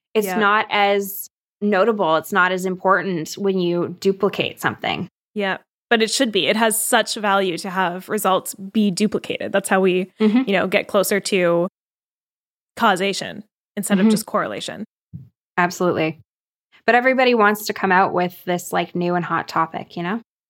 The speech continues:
Speaker 2: Yeah. And then, I mean, we're, we're definitely doing an episode on this one day, but the problem is only exa-, exacerbated by professors trying to obtain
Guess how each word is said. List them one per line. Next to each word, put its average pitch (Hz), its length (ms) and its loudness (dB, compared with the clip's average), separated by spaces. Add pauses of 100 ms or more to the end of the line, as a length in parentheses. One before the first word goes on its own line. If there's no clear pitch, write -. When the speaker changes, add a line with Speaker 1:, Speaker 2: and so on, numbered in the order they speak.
(160)
Speaker 2:
Yeah. 262 340 2 (200)
And 254 140 6
then, 277 140 6
I 247 200 0
mean, 247 140 0
we're, 220 280 2
we're 254 260 4
definitely 262 480 0
doing 208 260 0
an 180 60 -2
episode 180 320 -4
on 175 120 -4
this 175 180 -8
one 170 140 -6
day, 185 240 -4 (300)
but 240 240 2 (260)
the 226 280 2
problem 240 400 2
is 226 160 -4
only 240 280 2
exa-, 214 380 -2
exacerbated 202 1040 -2 (460)
by 196 640 2 (420)
professors 240 680 0
trying 226 320 0
to 233 120 -4
obtain 202 560 -2